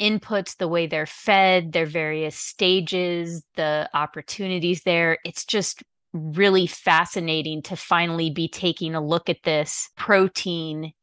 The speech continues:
in a really concentrated, intentional way to see where it can fit in the larger perspective of things like sustainability and the circular economy and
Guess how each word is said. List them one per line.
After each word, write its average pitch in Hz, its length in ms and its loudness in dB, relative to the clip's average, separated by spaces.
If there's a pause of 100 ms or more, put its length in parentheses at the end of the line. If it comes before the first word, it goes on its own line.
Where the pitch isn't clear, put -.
in 190 160 4
a 175 100 4
really 170 600 4 (180)
concentrated, 165 960 0
intentional 165 720 -2
way 156 300 4
to - 220 -10
see 175 320 0
where 160 260 4
it - 140 -2
can 170 180 -8
fit 160 500 0 (120)
in 180 580 2
the 175 140 6
larger 160 920 2 (100)
perspective 156 800 -4
of 147 240 -2
things 170 320 0
like 156 220 2
sustainability 156 1000 0
and 156 100 -4
the 151 60 -6
circular 156 500 -2
economy 156 720 0
and 151 260 -4